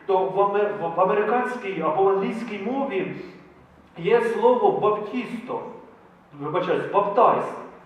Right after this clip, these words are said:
Тобто це слово, воно конкретно означає хрещення. Якщо ви читаєте англійський перевод Біблії, то скрізь, е, звуч-, ну, використовується слово баптайз. Тобто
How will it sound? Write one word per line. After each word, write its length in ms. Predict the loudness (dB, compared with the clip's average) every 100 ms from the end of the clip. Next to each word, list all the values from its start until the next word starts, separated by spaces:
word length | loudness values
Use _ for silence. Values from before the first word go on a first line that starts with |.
| -20 -20 -2
Тобто 520 | -2 2 2 4 2
це 100 | 0
слово, 320 | -2 -2 0 0
воно 180 | 0
конкретно 520 | 0 0 4 4 4 0
означає 640 | -2 -4 -2 -2 -2 -4 -2
хрещення. 600 | -2 -2 -4 -8 -12 -16 -18 -20 -20 _ -20 -10
Якщо 300 | -2 -2 0
ви 120 | 0 0
читаєте 560 | 0 0 0 0 0
англійський 500 | 0 -2 -6 -6 -6
перевод 440 | -2 0 2 0 -2
Біблії, 640 | -6 -6 -6 -4 -6 -6 -12 -12 -2
то 120 | -2
скрізь, 500 | -2 -6 -6 -6 -8 -12 -2
е, 20 |
звуч-, 580 | -2 -2 -4 -6 -8 -8
ну, 140 | -6 -4
використовується 800 | -4 -2 -2 0 -2 -2 -2 -4
слово 400 | -4 -4 -2 -2
баптайз. 600 | 0 -2 0 0 0 -4 -10 -16 -20 -20 _ _ _ _ _ _ _ _ _ _ _ _ -10
Тобто 560 | -8 2 4 4 0